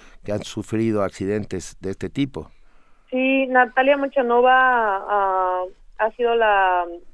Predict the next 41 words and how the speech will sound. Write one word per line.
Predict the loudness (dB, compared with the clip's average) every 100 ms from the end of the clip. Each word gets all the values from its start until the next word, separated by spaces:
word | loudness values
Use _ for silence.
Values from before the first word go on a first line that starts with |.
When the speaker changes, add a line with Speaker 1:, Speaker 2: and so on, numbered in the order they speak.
| -4
Speaker 2:
la | -2
apneísta | -2 -4 -6 -6 -6
más | -4 -6 -8 -20 -18 -16 -16 -6
condecorada | -4 -2 -2 2 4 4
de | 4 2
la | -2
historia, | -6 -4 0 0 -2 -8 -20 -18 -6
pero | -2 0
realmente | -2 -4 -6 -4
lo | -4
que | -2
le | -4 -2
pasó | -4 -2
a |
ella | -2 0
no | -4 -6
fue | -4 -4 -4 -4 -8 -8 -10
en, | -10 -10
en | -10
competencia, | -6 -4 -4 -4 -6 -4 -4
¿no? | -4
Fue | 0 4 4
haciendo | 2 -4 -6 0 0 0 -6 -20 -14 -10
un | -6
buceo | -6 0 4 4 4 2 0 -6
recreativo | -6 -4 -8 -4 -2 0 0 -2
y, | -8
Speaker 1:
Ah. | -6
Speaker 2:
pues, | -6 -6
realmente | -6 -6 -8 -8
no | -6 -4
sabemos | 0 0 -2 -10
exactamente | -10 -10 -8 -8 -8 -10
qué | -14 -4
fue | 2
lo | 2
que | 0
pasó, | -6 -6 -6 -6 -6
¿no? | -8
Porque | -10 -10 -10
pueden, | -2 2 2 0